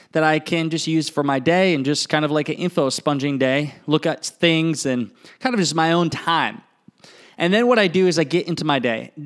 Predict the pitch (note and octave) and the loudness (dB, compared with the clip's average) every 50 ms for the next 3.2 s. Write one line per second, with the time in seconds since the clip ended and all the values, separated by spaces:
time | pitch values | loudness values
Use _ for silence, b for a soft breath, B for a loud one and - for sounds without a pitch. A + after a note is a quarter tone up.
0 | D3 - - G3 A#3 G#3+ B3+ B3+ G3+ G3+ F#3+ - - F3+ F3+ E3+ D3 B2+ A#2+ A#2 | -6 -4 -2 0 0 0 0 2 2 2 2 2 0 0 0 0 0 -2 -2 -2
1 | D3+ D#3+ - G#3+ A3+ A3+ - - C#3+ D3+ D3 D3 - - D#3+ C3+ C3+ C3 B2+ E3 | -2 -2 0 -2 -4 -4 -6 -6 -6 -4 -4 -4 -4 -4 -4 -4 -4 -4 -2 -2
2 | E3+ F#3+ F#3+ F#3+ F#3 F3+ E3+ F#3 F#3 F#3 F3 F3+ E3+ - - F#3+ F#3+ F#3+ F3+ F#3 | -2 0 0 0 0 0 0 0 0 0 0 -2 -2 -4 -4 -4 -4 -4 -4 -4
3 | G3 G3 G3 | -4 -4 -4